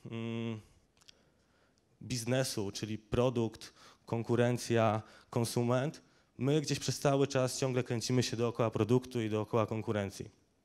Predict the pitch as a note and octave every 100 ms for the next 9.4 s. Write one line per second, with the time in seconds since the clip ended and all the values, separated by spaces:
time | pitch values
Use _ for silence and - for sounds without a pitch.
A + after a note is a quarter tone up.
0 | _ _ _ - - A#2 B2 E3 D3 D3
1 | - D3+ C#3 - B2 C#3 C3 B2+ B2+ A#2
2 | G#2+ A2+ G#2+ A2+ A2 - - - - C3
3 | C3 C#3 - C3 B2+ A#2+ B2+ B2 C3 A#2
4 | C3+ C3 B2+ B2 - - B2+ C3 C3 B2+
5 | A#2+ B2 - C3 A#2 - B2+ B2 A2 A#2
6 | A#2 - - A#2+ A2+ B2+ A#2+ - B2 B2+
7 | A#2 A#2+ A#2 - A2+ B2+ A#2+ - B2 -
8 | A#2+ A#2 - A#2 A2+ A#2+ - A#2+ A#2+ -
9 | - A2 - -